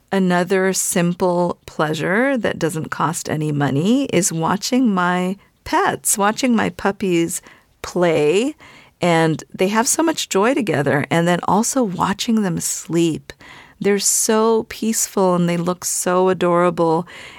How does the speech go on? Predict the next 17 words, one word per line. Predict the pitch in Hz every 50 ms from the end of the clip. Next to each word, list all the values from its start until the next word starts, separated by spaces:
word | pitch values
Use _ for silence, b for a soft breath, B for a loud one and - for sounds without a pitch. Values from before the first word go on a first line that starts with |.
| B B
And, | 185 180 175 175 170
you | - 175 190
know, | 190 185 185
dogs | 165 151 180 170 175 180 202 214 - - -
do | - 196 185
the | 170 - 156
deep | 151 151 - - 170 165 170 - - -
belly | 143 175 170 160 165 170 165 160
breathing, | - 170 156 156 165 160 170 170 170 180
so | 175 - - 160
I | 156
just | 143 - 180 - -
love | 175 180 170 170 165 165 160 170
watching | 156 160 147 151 - - - 160 160 165 -
their | 139 143 139
breath. | - - 143 135 - - - - - - -
And, | - 87 87 87 175